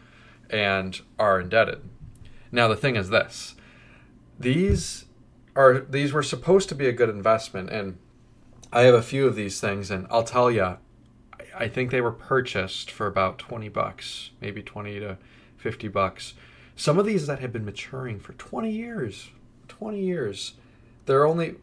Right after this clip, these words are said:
some of them are only worth a hundred bucks, hundred ten bucks. I have, I have a handful of them right here. And don't get me wrong, I'm grateful for money, I'm grateful for gifts, all that stuff. But the point I'm trying to make is,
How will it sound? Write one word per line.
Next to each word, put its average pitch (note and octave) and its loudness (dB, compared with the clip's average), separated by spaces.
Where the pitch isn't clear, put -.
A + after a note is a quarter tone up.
some D3+ -4
of D3+ -4
them D#3 -6
are C#3+ -2
only C3 -4
worth A#2 -4
a G#2+ -10
hundred A#2+ -10
bucks, - -10
hundred C3 -6
ten G#2 -10
bucks. - -10
I C3+ 4
have, D3+ 4
I B2 0
have B2+ -2
a A#2 0
handful A#2 -6
of G2 -8
them G2+ -10
right G#2+ -14
here. A#2 -10
And C3+ -2
don't D#3+ 4
get D#3 2
me C#3+ -2
wrong, B2 4
I'm G#2 -6
grateful A2+ 2
for - -12
money, D3+ 0
I'm B2+ -4
grateful - -2
for G2 -6
gifts, C3 0
all A2+ 2
that G#2 -2
stuff. G2 -10
But - -10
the - -10
point D3+ -4
I'm A#2+ -4
trying A2+ -6
to G2 -10
make C#3 -6
is, F#2 -8